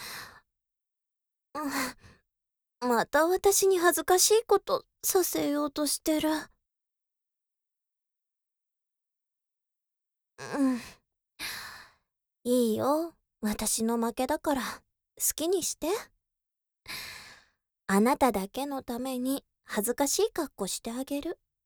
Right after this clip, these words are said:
後ろから好きなだけ、私のおまんこで気持ちよくなっていいよ。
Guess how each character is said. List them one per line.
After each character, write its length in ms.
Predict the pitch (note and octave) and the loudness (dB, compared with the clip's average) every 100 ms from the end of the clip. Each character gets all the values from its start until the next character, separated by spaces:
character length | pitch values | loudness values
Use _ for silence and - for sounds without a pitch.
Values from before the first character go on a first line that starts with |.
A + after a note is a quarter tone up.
| _ _ _ _ _ - - _ _ _ _ _ - | _ _ _ _ _ -20 -20 _ _ _ _ _ -6
後 400 | F#3+ - G#3+ A3+ | -2 0 2 0
ろ 60 | |
か 180 | - A#3+ | -2 -4
ら 100 | A#3 | -2
好 60 | A#3 - | 0 0
き 140 | - C4+ | -2 -6
な 180 | C#4 C#4+ | -4 -4
だ 140 | D4 | -6
け、 200 | - D#4+ D4+ - - - - - _ _ | -6 -6 -6 -6 -12 -16 -18 -20 _ _
私 400 | B3+ B3+ C#4 - | 0 4 4 4
の 160 | D#4+ E4 | 4 2
お 40 | |
ま 160 | E4 E4+ | 2 0
ん 80 | G4 | 0
こ 140 | F#4 | 0
で 260 | C4 G#3 G3+ _ - | 0 -2 -4 _ -12
気 100 | D#4 | -6
持 140 | D#4 | -6
ち 160 | - E4 | -4 -2
よ 100 | F4 | -2
く 140 | - | -2
な 140 | C#4+ B3+ | -2 -2
っ 40 | |
て 160 | - B3 | -4 -6
い 260 | C4+ D4 | -4 -2
い 20 | |
よ。 120 | C4+ | -2